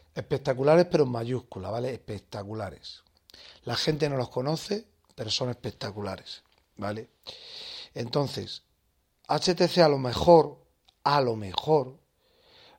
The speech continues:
eh, no es muy conocida entre el público general y tal,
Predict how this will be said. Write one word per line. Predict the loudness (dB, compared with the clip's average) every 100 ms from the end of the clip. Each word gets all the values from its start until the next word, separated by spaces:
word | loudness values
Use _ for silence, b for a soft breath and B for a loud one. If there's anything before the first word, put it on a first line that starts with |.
| -6
eh, | -2
no | 0 0
es |
muy | 0 -2
conocida | -4 -4 -2 0 2 0 -6 -10
entre | -12 -10 -10 -8 -6 -6 -6
el | -8
público | -8 -6 -6 -6 -4 -4 -4 -6 -8
general | -8 -8 -8 -6 -4 -6 -10 -14
y | -14
tal, | -10 -8 -10